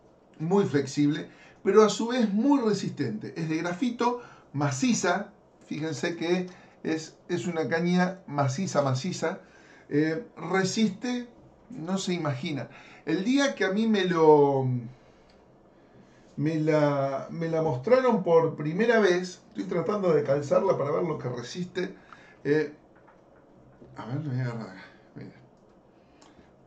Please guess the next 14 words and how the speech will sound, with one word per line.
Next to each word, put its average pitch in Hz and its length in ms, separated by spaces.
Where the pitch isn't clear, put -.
No, 175 200
no, 170 160
resiste 208 380
un 208 60
montón. 147 280
La 165 160
primera 269 260
vez 302 140
que 220 100
me 202 140
mostraron 202 520
esta 185 260
caña, 214 420
eh, 147 680